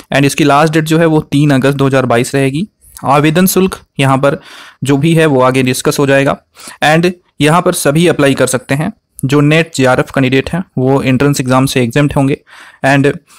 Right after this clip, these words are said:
उनको भी interview देना होगा। ठीक है, अभी जो new policy आई है, उसके बारे में हम बाद में एक separate video लाएंगे। आप लोग इसके बारे में comment मत कीजिएगा, क्योंकि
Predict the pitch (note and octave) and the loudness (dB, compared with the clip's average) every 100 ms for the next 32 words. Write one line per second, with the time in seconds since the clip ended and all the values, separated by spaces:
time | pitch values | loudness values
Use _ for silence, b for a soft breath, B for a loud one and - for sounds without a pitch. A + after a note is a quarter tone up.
0 | b - D#3 F3 E3+ D#3 C#3+ C#3 D#3 B2+ | b -2 0 2 2 0 0 0 0 2
1 | B2 B2 A#2 A#2 - _ - - E3+ G#3+ | 0 0 -2 -2 -4 _ -20 -8 -4 -2
2 | D#3 - B - D#3+ F3 F3+ C#3+ D#3 D#3 | -2 -6 B -2 0 2 2 2 2 0
3 | D#3+ D#3 D3+ D#3 - C3+ C#3+ B2+ B2 B2+ | 2 0 2 0 -2 -4 -2 0 0 0
4 | C#3+ C3+ B2+ B2 B2+ - B2+ B2+ A#2+ B2 | 0 -2 -2 -2 -2 -2 -4 -2 0 0
5 | C3 B2 C3+ E3+ - C3 C#3 C#3 C3+ - | 2 2 0 -2 -2 -2 -2 -2 -4 -4
6 | - F3 D3+ C3+ D#3 C3+ C3 B2 C#3+ D#3+ | -2 0 2 0 0 0 0 0 -2 -2
7 | C#3+ C#3+ D3 - B B B B B _ | -2 0 -2 -6 B B B B B _
8 | _ b G3 F#3 A3 | _ b 0 2 0